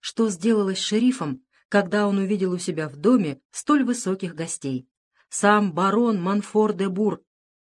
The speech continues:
Он много слышал о нем, но видеть его шерифу пока еще ни разу не приходилось. "Симон де Жанмер", С гордым и надменным видом обратился к шерифу посланник короля.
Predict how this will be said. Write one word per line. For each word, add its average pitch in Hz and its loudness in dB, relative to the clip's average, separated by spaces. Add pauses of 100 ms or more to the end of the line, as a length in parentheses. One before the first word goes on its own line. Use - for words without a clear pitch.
(140)
Он 285 4
много 285 2
слышал 202 -6
о 156 -8
нем, 135 -4 (140)
но 196 4
видеть 208 0
его 156 -2
шерифу 196 -2 (100)
пока 190 -2
еще 240 0
ни 254 8
разу 165 0
не 170 -8
приходилось. 135 -6 (920)
"Симон 277 6
де 285 2
Жанмер", 254 4 (1000)
С 156 -6
гордым 165 2
и - -4
надменным 175 0
видом 165 -2 (100)
обратился 190 0
к - -20
шерифу 202 0
посланник 151 -4
короля. 160 -4